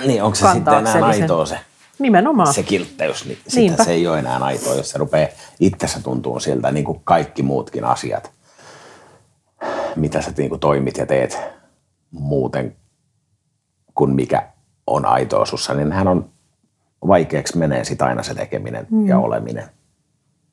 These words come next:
Speaker 2: Mm.
Speaker 1: Olkoon se mikä tahansa se tunne, niin – niin tota.
Speaker 2: Niin, ja sehän on helppo etsiä aina se syyllinen jostain toisesta.
Speaker 1: Niin.
Speaker 2: Että se toinen toimii väärin, taikka,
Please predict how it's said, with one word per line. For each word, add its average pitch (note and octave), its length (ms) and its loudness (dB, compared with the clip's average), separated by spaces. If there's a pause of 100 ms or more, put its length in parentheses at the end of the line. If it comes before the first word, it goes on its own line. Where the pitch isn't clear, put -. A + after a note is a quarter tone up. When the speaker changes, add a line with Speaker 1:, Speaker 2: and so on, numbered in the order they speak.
(140)
Speaker 2:
Mm. G3 320 2
Speaker 1:
Olkoon - 300 -4
se - 60 -10
mikä - 200 -4
tahansa D2+ 340 0
se - 140 -8
tunne, - 420 -8
niin – - 140 -12 (760)
niin - 160 -12
tota. - 260 -10 (800)
Speaker 2:
Niin, A#3 140 10
ja G#3+ 60 8
sehän F#3+ 300 2
on F3+ 60 4
helppo A#3 360 4
etsiä F#3+ 480 2
aina F3+ 240 4
se E3 100 0
syyllinen C#3+ 680 4 (640)
jostain D3+ 400 4
toisesta. - 520 0 (100)
Speaker 1:
Niin. - 380 -8 (680)
Speaker 2:
Että - 180 2
se E3+ 60 -2
toinen D3+ 360 2
toimii D3+ 360 2
väärin, C#3 480 0
taikka, C#3+ 540 2